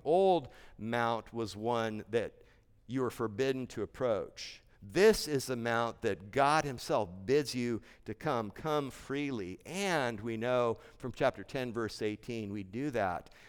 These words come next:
not now with fear and trembling, but with boldness and confidence in what Jesus Christ has accomplished on our behalf. That's what we remember <clears throat> as we now approach the communion table. Please join me, beloved, as we go to the Lord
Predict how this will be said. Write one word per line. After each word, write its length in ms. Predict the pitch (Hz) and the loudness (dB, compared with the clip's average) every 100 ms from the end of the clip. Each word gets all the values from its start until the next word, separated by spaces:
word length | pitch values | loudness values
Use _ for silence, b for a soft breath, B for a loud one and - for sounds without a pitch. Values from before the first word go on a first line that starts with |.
| B B | B B
not 500 | 107 127 170 180 117 | -2 4 6 6 2
now 400 | 131 165 160 139 | 2 4 6 4
with 140 | 110 | 0
fear 260 | - 147 127 | -4 -4 -4
and 100 | 101 | -4
trembling, 640 | - 120 120 101 90 92 - b | -6 -6 -4 -6 -8 -12 -16 b
but 100 | - | -2
with 200 | 113 104 | 0 -2
boldness 600 | 107 98 127 139 143 135 | -2 4 6 6 2 -4
and 120 | 120 107 | -6 -8
confidence 720 | - 120 120 101 82 65 - | 0 0 0 -6 -10 -12 -12
in 180 | 117 110 | -8 -4
what 280 | 110 123 92 | 2 2 0
Jesus 500 | 98 113 160 139 - | -4 -2 0 -2 -8
Christ 380 | - 139 127 - | 0 4 4 2
has 120 | 104 | -8
accomplished 800 | 104 - 165 170 156 120 90 - - | -10 -6 -2 -2 -2 -4 -6 -8 -2
on 300 | 151 147 120 | 0 0 0
our 440 | 117 127 127 113 B B B | 0 4 4 2 B B B
behalf. 460 | 113 104 120 95 95 | -6 0 2 2 4
That's 320 | 139 147 - | 6 6 4
what 120 | 165 | -2
we 120 | 139 | 0
remember 720 | 127 113 107 120 127 117 104 98 B B | 0 0 0 0 0 0 0 -2 B B
<clears throat> 220 | B B - | B B 0
as 320 | 240 170 139 | 2 2 0
we 80 | 135 | 2
now 180 | 131 | 4
approach 360 | 135 - 117 - | 4 4 0 0
the 60 | - | -8
communion 360 | 107 110 107 | -8 -6 -6
table. 340 | 104 101 98 95 | -4 -4 -4 -6
Please 520 | - 143 143 131 107 | -4 -2 0 -2 -6
join 320 | 95 117 117 | -4 -2 0
me, 80 | 104 | -2
beloved, 360 | 95 95 92 | -2 -2 -2
as 120 | 90 92 | -4 -8
we 80 | |
go 260 | 95 98 98 | -4 -2 -2
to 160 | - 92 | -4 -8
the 60 | |
Lord 480 | 98 95 95 90 85 | -6 -4 -4 -4 -10